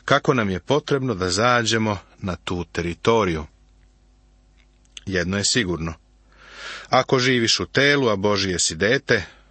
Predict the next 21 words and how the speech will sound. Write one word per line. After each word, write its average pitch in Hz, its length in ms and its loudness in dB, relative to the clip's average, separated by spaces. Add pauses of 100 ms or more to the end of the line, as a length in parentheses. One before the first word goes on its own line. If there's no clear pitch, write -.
(220)
onda 151 340 2
sa - 180 -2
Bogom 110 500 0 (220)
nemaš 82 480 -2
zajedništvo. 92 640 -2 (760)
Ne 90 220 -2
možeš 85 340 -4
ga 87 120 -2
imati. 95 480 -2 (960)
Gospod 135 400 2
Isus 160 400 0
je 107 80 2
u 95 80 -2
gornjoj 113 420 2
sobi 117 340 2
rekao 113 360 0
Simonu: 127 500 0 (1160)
„Ako 113 280 0
te 107 160 0
ne 104 120 2
operem, 120 480 2